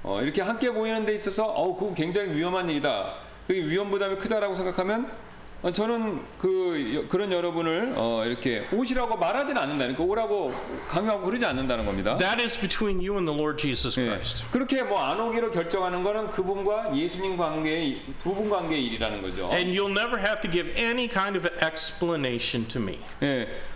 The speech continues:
Speaker 1: 그렇게 결정하시고 여러분께서는 절대로 저에게 뭐 "나는 이런, 이런 이유로 그렇게 해서 안 온다." 그런 거 뭐 굳이 저한테까지 꼭 설명할 필요도 없다는 거죠.
Speaker 2: Do what your conscience permits.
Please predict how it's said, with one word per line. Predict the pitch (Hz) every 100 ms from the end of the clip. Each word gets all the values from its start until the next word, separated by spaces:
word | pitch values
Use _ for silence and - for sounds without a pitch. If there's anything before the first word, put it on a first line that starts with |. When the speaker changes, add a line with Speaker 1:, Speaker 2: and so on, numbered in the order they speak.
| - -
Speaker 1:
그렇게 | 262 269
결정하시고 | 226 214 247 240 226 240 240
여러분께서는 | 190 202 196 202 196 185
절대로 | 170 165 180 180 165
저에게 | 156 156 165 139
뭐 | 139 165 139
"나는 | 156 175 165 131
이런, | 143 185 190
이런 | 175 175
이유로 | 165 160
그렇게 | 135 143
해서 | 147
안 | 123 127
온다." | 143 123
그런 | 202 240
거 | 226
뭐 | 185 151
굳이 | 165 160
저한테까지 | 151 139 143 139 135 127
꼭 | 156 147
설명할 | 240 240 190 151
필요도 | 165 139
없다는 | 104 - 110 85
거죠. | 78 78 78 -
Speaker 2:
Do | 139 180
what | 208 185 170
your | 160 151
conscience | 170 165 160 - 107 - -
permits. | 131 117 95 - -